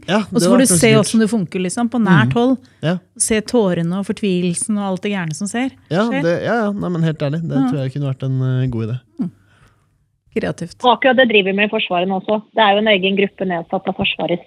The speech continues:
Speaker 3: eh, forskningsinstitutt, eh, som driver nå og lager, eh, der jeg har vært med, som driver og har lagd, eh, program for hvordan vi skal ta imot de nye vernepliktige som kommer inn i Forsvaret.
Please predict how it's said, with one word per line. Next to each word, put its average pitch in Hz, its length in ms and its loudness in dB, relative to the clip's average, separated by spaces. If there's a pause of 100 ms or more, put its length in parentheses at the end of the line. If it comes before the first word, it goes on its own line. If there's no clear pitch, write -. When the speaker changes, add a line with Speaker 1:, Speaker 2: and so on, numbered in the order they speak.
Speaker 3:
eh, 196 100 2
forskningsinstitutt, 190 920 -4 (180)
eh, 214 160 4 (140)
som 202 180 0
driver 180 300 -2
nå 175 120 -2 (160)
og 190 200 4
lager, 180 540 2
eh, 185 220 4 (460)
der 220 80 6
jeg 202 60 6
har 196 80 0
vært 202 180 -4
med, 226 180 0 (200)
som 208 160 -2
driver 185 280 0
og 190 140 2
har 190 80 0
lagd, 180 460 -2
eh, 190 240 4
program 208 520 2
for 208 140 0
hvordan 190 80 0
vi 185 80 -4
skal 214 140 -6
ta 220 160 0 (100)
imot 175 180 -8
de 208 100 -4
nye 180 200 0
vernepliktige 185 580 -4
som 208 140 -2
kommer 196 220 2
inn 196 120 2
i 208 40 2
Forsvaret. 226 500 2